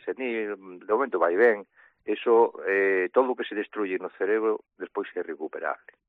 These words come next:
Entón, desde ese momento, hai que acudir e facer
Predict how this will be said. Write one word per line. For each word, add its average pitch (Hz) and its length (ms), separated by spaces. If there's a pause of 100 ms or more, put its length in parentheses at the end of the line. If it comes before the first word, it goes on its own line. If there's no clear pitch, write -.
(380)
Entón, 90 480
desde 90 240
ese - 80
momento, 113 560 (400)
hai 92 160
que 90 80
acudir 131 480 (240)
e 90 160
facer 101 400